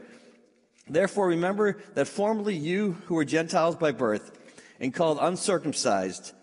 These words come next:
by those who call themselves the circumcision, which is done in the body by human hands.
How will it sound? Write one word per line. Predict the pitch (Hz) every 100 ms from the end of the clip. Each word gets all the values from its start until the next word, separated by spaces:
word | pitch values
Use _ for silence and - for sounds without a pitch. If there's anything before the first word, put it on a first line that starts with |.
| -
by | 127
those | 123 151 160
who | 139
call | - 151 156
themselves | 139 151 127 123
the | 123
circumcision, | - 135 123 107 113 85 98 87 - - - - -
which | 135 131
is | 127
done | 151 147
in | 151
the | 120
body | 104 - 143 127 110
by | 98 104
human | 131 120 113
hands. | 127 104 92 90